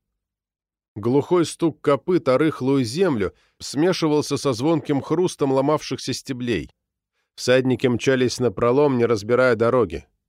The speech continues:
Их разозлили точные холодные выстрелы дедушки и отца, поэтому они вынуждены были прервать атаку на деревню,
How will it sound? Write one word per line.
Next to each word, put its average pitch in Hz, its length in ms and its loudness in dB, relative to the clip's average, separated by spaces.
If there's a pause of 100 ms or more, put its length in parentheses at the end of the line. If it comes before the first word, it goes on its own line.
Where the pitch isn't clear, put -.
(220)
Их 143 160 0
разозлили 165 640 0
точные 151 500 0
холодные 147 460 2
выстрелы 135 520 2
дедушки 139 460 0
и 135 40 2
отца, 139 440 0
поэтому 117 480 0
они 127 160 2
вынуждены 131 540 0
были 127 200 0
прервать 135 540 0
атаку 110 380 -2
на 123 100 -2
деревню, 151 540 -2